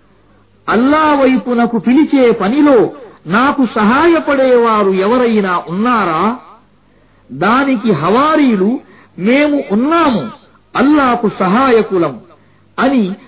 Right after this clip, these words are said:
సమాధానమిచ్చారు. అప్పుడు ఇస్రాయిలు సంతతిలోని ఒక వర్గం విశ్వసించింది,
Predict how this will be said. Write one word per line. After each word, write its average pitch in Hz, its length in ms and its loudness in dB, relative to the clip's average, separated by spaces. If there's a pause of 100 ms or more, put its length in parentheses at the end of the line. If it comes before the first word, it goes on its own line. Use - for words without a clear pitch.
(140)
సమాధానమిచ్చారు. 196 1300 0 (720)
అప్పుడు 302 500 2 (320)
ఇస్రాయిలు 269 800 2
సంతతిలోని 240 840 0
ఒక 185 240 0
వర్గం 208 560 -2 (600)
విశ్వసించింది, 196 1080 -2